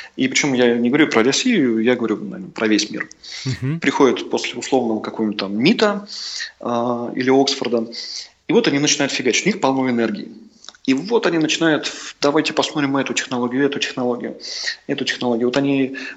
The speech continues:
Speaker 1: вот, м, молодые специалисты, у которых полно энергии, и под энергией я, наверное, в первую очередь понимаю способности осваивать новое. Да,
Speaker 2: Очень
Speaker 1: вот это вот
Speaker 2: быстро.
Speaker 1: безумное, да, желание попробовать много-много новой фигни,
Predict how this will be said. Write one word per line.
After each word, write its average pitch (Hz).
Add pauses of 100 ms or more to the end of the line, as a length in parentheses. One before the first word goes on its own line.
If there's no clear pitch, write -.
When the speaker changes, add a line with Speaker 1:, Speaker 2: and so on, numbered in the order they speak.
Speaker 1:
вот, -
м, 127
молодые 139
специалисты, 139
у -
которых -
полно 135
энергии, 120 (260)
и 123 (260)
под 131
энергией 175
я, 123
наверное, 131
в -
первую 160
очередь -
понимаю 127 (320)
способности -
осваивать 117
новое. 101 (500)
Да, -
Speaker 2:
Очень -
Speaker 1:
вот 104 (120)
это 120
вот 123
Speaker 2:
быстро. - (280)
Speaker 1:
безумное, 127
да, 120
желание 135 (280)
попробовать 131
много-много 135
новой 123
фигни, 165